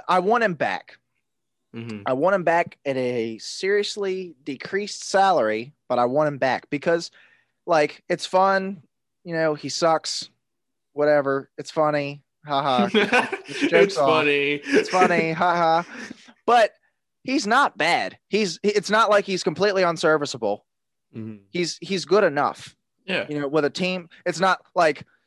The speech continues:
Speaker 1: you know, we have a very similar layout to the Bears, except the Bears have some semblance of a running game.
Speaker 2: Mm-hmm.
Speaker 1: But the Bears were eight and eight, and we were twelve and four.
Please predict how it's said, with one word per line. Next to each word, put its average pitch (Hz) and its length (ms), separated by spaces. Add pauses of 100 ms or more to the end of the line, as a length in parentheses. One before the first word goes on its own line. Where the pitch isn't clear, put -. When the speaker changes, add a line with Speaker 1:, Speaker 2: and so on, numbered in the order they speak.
(280)
Speaker 1:
you 175 80
know, 165 180
we 170 220
have 175 400 (100)
a 156 60
very 170 260
similar 160 380
layout 147 500
to 151 180
the 127 80
Bears, 151 420
except 151 320
the 135 60
Bears 185 320
have 147 180
some 185 160
semblance 156 360
of 156 60
a 139 40
running 170 280
game. 104 300 (320)
Speaker 2:
Mm-hmm. 113 360
Speaker 1:
But 147 300
the 135 60
Bears 202 300
were 165 100
eight 160 160
and 160 40
eight, 190 140 (160)
and 143 100
we 170 100
were 165 60
twelve 156 220
and 135 80
four. 113 260